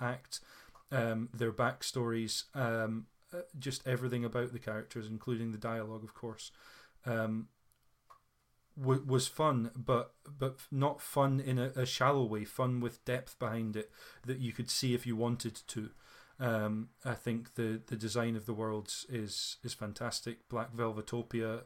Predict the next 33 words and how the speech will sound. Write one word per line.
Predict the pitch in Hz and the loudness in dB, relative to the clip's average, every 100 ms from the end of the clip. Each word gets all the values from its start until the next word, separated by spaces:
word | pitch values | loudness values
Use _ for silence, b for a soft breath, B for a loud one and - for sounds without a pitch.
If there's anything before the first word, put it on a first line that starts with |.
| - | -10
uh, | 139 117 107 113 135 - | -6 -4 -4 -8 -14 -10
is | 131 113 | -6 -4
a | 113 | -2
wonderful | 123 147 131 113 | 0 0 0 -4
looking | 107 - 110 | -6 -6 -8
place. | - 110 - B B B B 123 | -6 -6 -6 B B B B -4
Um, | 113 120 | -4 -2
it | 131 120 - | -4 -6 -4
certainly | 135 120 117 | -4 -2 -2
has | 110 | -4
its | 117 | -6
problems | - 123 113 113 104 | -2 -2 0 -2 -2
gameplay | 123 123 117 | -2 -2 -4
wi-, | 107 107 110 - | -6 -6 -10 -6
game-, | 127 120 - | -4 -4 -4
gameplay | 127 117 117 | -4 -2 -2
wise, | 104 110 110 107 113 - | -2 -2 -2 -4 -6 -6
but, | - 117 - B B B - | -4 -4 -6 B B B -4
um, | 131 117 113 - _ _ _ _ - - | 0 2 0 -4 _ _ _ _ -20 -6
yeah, | 147 156 | 4 4
all | 151 147 160 | 6 6 6
my | 151 | 6
memories | 135 143 135 117 127 | 4 2 2 2 2
are, | 127 | 0
are | 127 | 0
fond, | 110 - 139 117 110 | 0 4 4 2 0
and | 127 123 | 0 0
that | 131 127 131 135 | -2 2 2 4
may | 131 127 | 4 4
be | 131 127 | 2 0
doing, | 123 127 123 123 131 | 4 4 4 0 0
uh, | 123 117 113 B B B B B | 0 2 0 B B B B B
uh, | 151 | -14